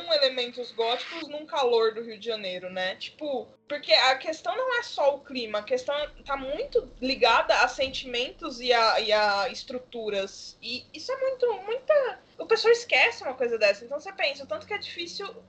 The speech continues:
hum, colocar alguns desses romances dentro dessas caixas de horror e tal, sendo que a gente fica com esse modelo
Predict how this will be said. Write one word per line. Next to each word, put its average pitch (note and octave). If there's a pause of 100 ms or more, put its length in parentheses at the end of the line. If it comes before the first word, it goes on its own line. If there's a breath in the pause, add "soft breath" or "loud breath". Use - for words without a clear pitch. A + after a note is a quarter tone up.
hum, A#3+
colocar D#4
alguns F#4+
desses E4
romances C#4+
dentro F4
dessas C#4
caixas E4+
de C#4+
horror C#4+
e D#4
tal, D4+
sendo F#4+
que G4+
a F#4+
gente F#4+
fica F#4
com F#4
esse F4+
modelo E4